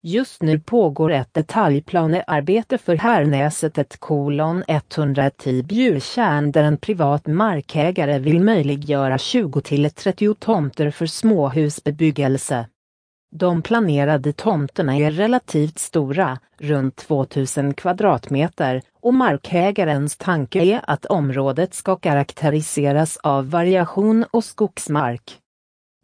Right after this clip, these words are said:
Tomterna kommer att se olika ut och ligga på lite olika höjd, vilket möjliggör utsikt över sjön nedanför.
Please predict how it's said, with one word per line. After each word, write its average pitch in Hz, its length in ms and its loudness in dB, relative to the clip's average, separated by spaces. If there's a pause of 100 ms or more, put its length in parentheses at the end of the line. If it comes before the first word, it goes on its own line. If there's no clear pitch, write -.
(120)
Tomterna 170 540 0
kommer 214 300 0
att 214 120 0
se 247 400 2
olika 190 520 0
ut 131 340 0
och 226 180 0
ligga 185 340 2
på - 180 -2
lite 175 420 0
olika 180 540 0
höjd, 175 340 2
vilket 202 540 0
möjliggör 165 680 2
utsikt - 540 -2
över 165 280 2
sjön 151 420 2
nedanför. 135 760 0